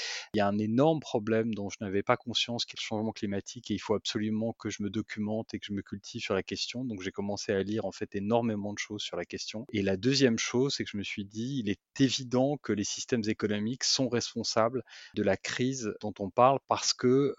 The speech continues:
la croissance économique nourrie aux énergies fossiles est le moteur de la crise climatique. Ça m'a semblé tout à fait clair. Ensuite, euh, rapidement, j'ai commencé à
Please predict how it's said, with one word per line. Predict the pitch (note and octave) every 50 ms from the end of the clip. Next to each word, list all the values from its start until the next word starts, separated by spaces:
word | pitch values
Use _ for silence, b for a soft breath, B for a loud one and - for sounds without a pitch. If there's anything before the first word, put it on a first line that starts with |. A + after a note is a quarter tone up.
| _
la | - F#2+
croissance | - - - A2 - - A#2+ G#2+ -
économique | A2+ - - G#2 G2+ G#2+ A2+ A#2+ - -
nourrie | A#2+ A2+ A2 A2+ A#2+
aux | A#2 G#2
énergies | G#2 G#2 G2+ G2 G2 G2 G2+
fossiles | - - - F#2+ - - - C3 C#3 C#3+ B B B B B B B B B _
est | A#2+ A#2+ A#2+
le | A2+ G#2
moteur | G2+ G#2 G#2 G#2 _ - B2+ C3
de | B2+
la | A2 G#2 G2
crise | - - A#2 -
climatique. | - - A2+ G2+ G2+ G2 - - - A2+ - -
Ça | - - G#2 F#2+
m'a | F#2 F#2 F#2 F2+ F2+ E2+ _
semblé | _ - - - G2+ G2 F#2+ A2 A#2 A#2 _ _ _
tout | - - - -
à | G#2+
fait | - - A2+
clair. | _ - - D3+ D#3+ - B B B B B B -
Ensuite, | - - - - - C#3 B2+ _ -
euh, | G#2+ G2+ F#2+ F#2+ F#2+ F#2 F2+ F2 F2+ -
rapidement, | F2 - - G#2 - - - - G#2+ G#2+ A#2+ C3
j'ai | A#2+ - F#2
commencé | - - E2+ F2 F#2 F#2+ - - A#2 A2 A2
à | G#2 F#2 F#2 F2+ E2+ E2+ F2+ - - G1+ G1+ - F2+ -